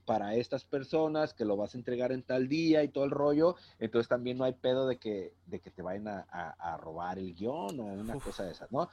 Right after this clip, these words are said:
Speaker 1: Porque viene un contrato primero, el contrato de, de, de, de la escritura por encargo. Y ya después, este, para que tú le cedas los derechos, pues tienen que hacer, tienes que hacer otro contrato, ¿no?
Speaker 2: Sí.
Speaker 1: Y ya te,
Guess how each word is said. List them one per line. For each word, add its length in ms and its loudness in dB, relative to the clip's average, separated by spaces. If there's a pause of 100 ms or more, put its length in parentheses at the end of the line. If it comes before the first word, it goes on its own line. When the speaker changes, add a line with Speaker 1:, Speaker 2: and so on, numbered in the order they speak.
(160)
Speaker 1:
Porque 260 -2
viene 280 2
un 100 -2
contrato 520 -2
primero, 600 -2
el 120 -4
contrato 500 -2
de, 260 2 (320)
de, 280 2
de, 400 -2
de 260 -2
la 240 -6
escritura 400 -2
por 180 -6
encargo. 400 -10 (640)
Y 80 -6
ya 160 2
después, 580 2 (380)
este, 960 -2 (140)
para 180 0
que 120 -16
tú 120 -10
le 100 -2
cedas 260 0
los 140 -2
derechos, 640 -2 (460)
pues 180 -18 (100)
tienen 220 -10
que 140 -10
hacer, 420 -10
tienes 220 -10
que 80 -20
hacer 160 -8
otro 180 -10
contrato, 420 -12 (440)
¿no? 120 -4
Speaker 2:
Sí. 60 -4
Speaker 1:
Y 60 -4
ya 120 0
te, 280 -8